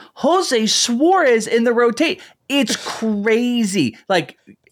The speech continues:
I, I, I don't understand what's ha-, like, I,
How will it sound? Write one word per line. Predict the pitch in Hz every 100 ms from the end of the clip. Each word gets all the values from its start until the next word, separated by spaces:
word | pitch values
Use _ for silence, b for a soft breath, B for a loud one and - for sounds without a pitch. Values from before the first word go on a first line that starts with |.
| -
I, | 170 180 226 185 -
I, | 180
I | 233
don't | 208 180
understand | 165 170 160 147 - 151 147 135 127
what's | 139 135
ha-, | 160 143 B
like, | - 147
I, | 160